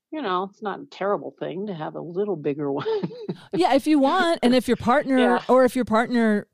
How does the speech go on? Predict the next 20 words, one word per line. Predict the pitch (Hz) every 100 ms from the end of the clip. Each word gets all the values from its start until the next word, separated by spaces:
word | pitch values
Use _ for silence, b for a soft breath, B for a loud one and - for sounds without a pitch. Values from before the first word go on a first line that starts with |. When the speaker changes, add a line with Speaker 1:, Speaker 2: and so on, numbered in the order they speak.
| _ -
Speaker 2:
you | 226
know, | 208
feels | - 208 185
more, | 196 185 180 175 - _ _
feels | - 320 381 277 - -
more | 180 165 156 156 _ _
with | 180 185
a | 170 165 _
Speaker 1:
Yeah. | 190 165
Speaker 2:
whatever, | 220 381 247 - b b -
have | 226 269
the | 269
size | - 302 320 233
you | 226
want. | 220 214 156
That's | 175 202 -
the | 190
message, | 180 190 - 165 151
right? | 170 190 220
What, | 196 -